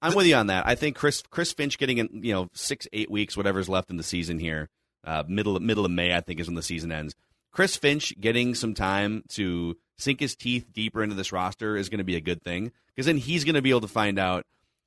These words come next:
Speaker 1: all right, who, who are we really building around here? Is Anthony Edwards gonna be able to,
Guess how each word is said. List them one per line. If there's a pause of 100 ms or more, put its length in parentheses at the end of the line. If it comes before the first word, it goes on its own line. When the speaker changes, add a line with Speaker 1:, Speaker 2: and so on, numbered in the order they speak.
(120)
Speaker 1:
all
right,
who,
who
are
we
really
building
around
here?
Is
Anthony
Edwards
gonna
be
able
to,